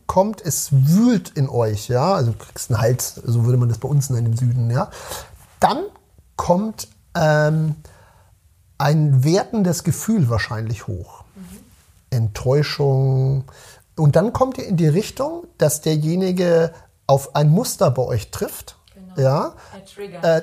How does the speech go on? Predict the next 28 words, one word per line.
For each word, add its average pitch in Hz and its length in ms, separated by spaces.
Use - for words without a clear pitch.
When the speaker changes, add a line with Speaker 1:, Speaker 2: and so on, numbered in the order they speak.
Speaker 1:
genau, 170 280
der 175 140
Speaker 3:
Der - 100
Speaker 1:
triggert, 294 320
Speaker 3:
Spiegel. 185 240
Speaker 1:
d-, 190 220
ja, 165 420
der 160 200
triggert 277 380
ein 208 40
Muster 196 400
Speaker 3:
Ja. - 20
Speaker 1:
und 170 180
das 269 220
müsst 233 200
ihr 139 60
euch 135 160
mal 123 120
anschauen, 117 440
ja. 123 60
Speaker 3:
Ja, 147 140
Speaker 1:
Und 202 60
Speaker 3:
genau. 160 140
Speaker 1:
dazu 202 320
braucht 202 280
man 190 120
dann 185 140
auch 175 320